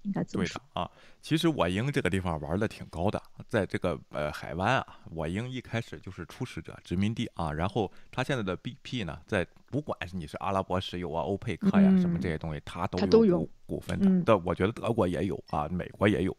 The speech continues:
Speaker 2: 这，这是这个企业行为，但是国家是确实是在后边儿的，这个是一个能源战略，战略啊，中国的公司也有啊，这个问题。所以说大家看国际政治呢，还是咱不能光看表面的，但是呢，更深入的时候，咱们也不能用阴谋论来考虑这些问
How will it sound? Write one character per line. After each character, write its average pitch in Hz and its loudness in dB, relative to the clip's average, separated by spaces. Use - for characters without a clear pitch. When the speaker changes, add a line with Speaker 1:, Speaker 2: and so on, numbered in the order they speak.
Speaker 2:
这， 101 2
这 151 6
是 98 -2
这 101 4
个 87 8
企 - -4
业 - 8
行 95 4
为， 92 4
但 98 2
是 87 0
国 78 -2
家 98 4
是 78 -2
确 - -4
实 82 -4
是 87 -8
在 82 0
后 71 -4
边 52 -6
儿 50 -8
的， - -14
这 107 2
个 90 -2
是 98 -4
一 87 -4
个 95 -4
能 82 -2
源 95 -2
战 101 -4
略， - -8
战 85 -2
略 98 -2
啊， 85 -4
中 123 -4
国 127 0
的 - -8
公 78 -6
司 - -6
也 78 -4
有 - -8
啊， 80 0
这 98 0
个 85 0
问 82 0
题。 82 -6
所 127 -2
以 131 2
说 117 4
大 117 0
家 117 4
看 117 0
国 90 0
际 117 4
政 107 0
治 80 -4
呢， 73 -4
还 78 -2
是 - 2
咱 104 2
不 127 2
能 120 4
光 165 0
看 - -2
表 - -2
面 107 2
的， - -2
但 170 6
是 139 0
呢， 123 2
更 175 8
深 131 4
入 135 2
的 95 4
时 90 0
候， 107 6
咱 92 2
们 127 2
也 101 4
不 - 0
能 120 2
用 127 0
阴 107 2
谋 117 0
论 135 0
来 64 0
考 - -10
虑 - -8
这 76 -4
些 80 -6
问 80 -4